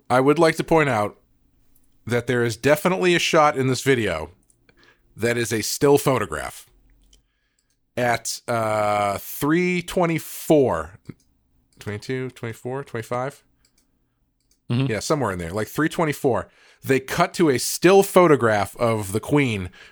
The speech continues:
Speaker 1: with her laser gun, and then they do an optical laser,
Speaker 2: Yes.
Speaker 1: like, a, an effect blast.
Speaker 2: <laughs> Yeah, before he
Speaker 1: But
Speaker 2: reflects
Speaker 1: they
Speaker 2: it
Speaker 1: cl-
Speaker 2: back, yeah.
Speaker 1: Yeah, but they didn't have the footage of her doing that, I guess. So they just used, 'cause it changes aspect ratio too.
Speaker 2: <laughs>
Speaker 1: Um,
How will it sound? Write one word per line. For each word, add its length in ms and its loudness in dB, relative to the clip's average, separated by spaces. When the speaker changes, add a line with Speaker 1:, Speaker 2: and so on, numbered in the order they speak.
Speaker 1:
with 220 0
her 140 -2
laser 340 0
gun, 420 -6
and 160 -4
then 80 -2
they 160 -2
do 260 0
an 180 -4
optical 580 0
laser, 340 -2
Speaker 2:
Yes. 240 2
Speaker 1:
like, 100 0
a, 40 -6
an 80 -8
effect 420 -4
blast. 440 0
Speaker 2:
<laughs> 0 -
Yeah, 280 0
before 320 -2
he 60 2
Speaker 1:
But 40 0
Speaker 2:
reflects 300 4
Speaker 1:
they 60 2
Speaker 2:
it 40 -8
Speaker 1:
cl- 160 2
Speaker 2:
back, 160 -6
yeah. 140 0
Speaker 1:
Yeah, 300 4
but 220 -4
they 100 4
didn't 320 4
have 260 2
the 80 -2
footage 460 4
of 120 -2
her 100 -2
doing 340 2
that, 140 -2
I 100 -4
guess. 280 -4
So 160 -4
they 140 -2
just 240 -2
used, 300 0
'cause 180 -2
it 80 -16
changes 400 0
aspect 460 0
ratio 360 -2
too. 340 0
Speaker 2:
<laughs> 40 -4
Speaker 1:
Um, 480 2